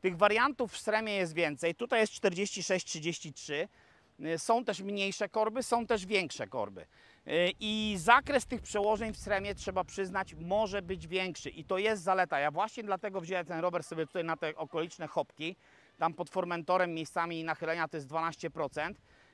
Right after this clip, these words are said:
w-, jak się wraca z Formentoru. Y, także jest to sporo. Jeśli chcesz ciaśniejsze przełożenia, takie kasety również sram ma, y, w swojej ofercie. Mm, y, y, dziesięć trzydzieści chociażby,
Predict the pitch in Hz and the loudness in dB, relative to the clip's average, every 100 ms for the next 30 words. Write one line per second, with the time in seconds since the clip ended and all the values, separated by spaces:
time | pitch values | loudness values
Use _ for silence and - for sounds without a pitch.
0 | - 147 156 160 143 156 156 - 156 185 | -6 -2 0 0 0 -2 -2 -2 0 0
1 | 175 143 151 135 139 143 135 156 220 - | -2 -6 -6 -6 -6 -4 -2 -2 -4 -8
2 | - - - 151 160 151 170 156 180 190 | -20 -20 -8 -4 -2 0 0 2 2 2
3 | - 180 170 160 156 156 - - 165 165 | 0 0 4 4 4 0 -4 2 4 6
4 | 233 320 185 165 170 147 185 160 - 165 | 6 4 -2 -4 -8 -8 -6 -6 -6 -6
5 | - 190 190 - 175 175 180 175 180 170 | -6 -6 -6 -2 0 2 0 -2 -2 -4
6 | 175 175 - 175 160 175 190 190 - 202 | -4 -4 -2 -2 0 -2 -2 -8 -4 -2
7 | 190 190 190 - - - - - 170 175 | 0 2 0 0 -10 -20 -20 -4 0 0
8 | - - 196 196 190 214 196 190 202 202 | -2 2 4 4 2 4 4 4 0 0
9 | - - - _ 160 170 180 180 180 180 | -2 -14 -20 _ -6 -4 -2 0 0 -2
10 | 165 175 170 151 147 196 202 170 - 147 | 0 0 0 -2 -2 -2 -2 -6 -8 -4
11 | 190 - 185 196 202 185 170 196 | -4 -6 -6 -2 2 2 2 -2